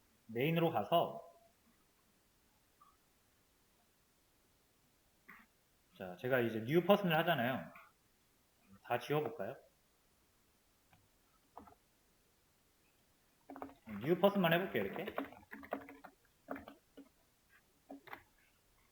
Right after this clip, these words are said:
사람이 한 명 태어납니다가 출력이 돼요.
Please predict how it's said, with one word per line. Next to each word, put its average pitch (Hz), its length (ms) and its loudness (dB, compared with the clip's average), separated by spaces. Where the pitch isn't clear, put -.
사람이 190 260 8
한 180 80 8
명 175 160 2
태어납니다가 175 560 4
출력이 185 240 2
돼요. - 300 -10